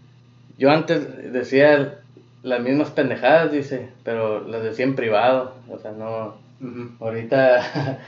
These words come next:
Speaker 1: <laughs> este, o sea, la, la raza de ahora, pues, tiene dónde expresarse,
Speaker 2: No,
Speaker 1: pero
Speaker 2: sí.
Speaker 1: lo que, lo que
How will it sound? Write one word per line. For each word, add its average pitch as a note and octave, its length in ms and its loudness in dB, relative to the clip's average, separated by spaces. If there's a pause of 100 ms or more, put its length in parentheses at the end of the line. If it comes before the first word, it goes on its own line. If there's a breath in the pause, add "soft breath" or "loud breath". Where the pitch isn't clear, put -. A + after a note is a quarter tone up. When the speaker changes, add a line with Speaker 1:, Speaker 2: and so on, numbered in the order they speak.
(120)
Speaker 1:
<laughs> - 200 -20
este, A#2+ 760 -4
o G#2+ 160 -6
sea, A#2 140 -2
la, G#2+ 220 0
la A2+ 260 0
raza G#2+ 240 2
de C3+ 60 8
ahora, C3 260 6
pues, - 340 -8
tiene A#2+ 260 0
dónde C3+ 200 4
expresarse, C#3+ 760 2 (880 soft breath)
Speaker 2:
No, C3+ 120 -10
Speaker 1:
pero B2+ 180 4
Speaker 2:
sí. B2+ 60 6
Speaker 1:
lo C3 140 6
que, A2 540 0
lo A#2+ 260 -4
que A2 580 0